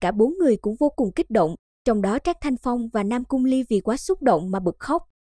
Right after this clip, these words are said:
Nhìn thấy bốn người kích động như vậy, Tần Trần liền lên tiếng nói,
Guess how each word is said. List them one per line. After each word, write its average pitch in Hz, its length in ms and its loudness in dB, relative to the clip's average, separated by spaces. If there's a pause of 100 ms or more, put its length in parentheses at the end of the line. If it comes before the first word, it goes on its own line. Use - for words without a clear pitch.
(280)
Nhìn 233 260 2
thấy 247 140 0
bốn 240 280 4
người 359 200 2
kích 339 140 -2
động 196 220 0
như 254 140 -2
vậy, 180 300 0 (280)
Tần 208 220 0
Trần 196 180 -2
liền 196 240 0
lên 208 140 -2
tiếng 254 240 -2
nói, 254 320 -2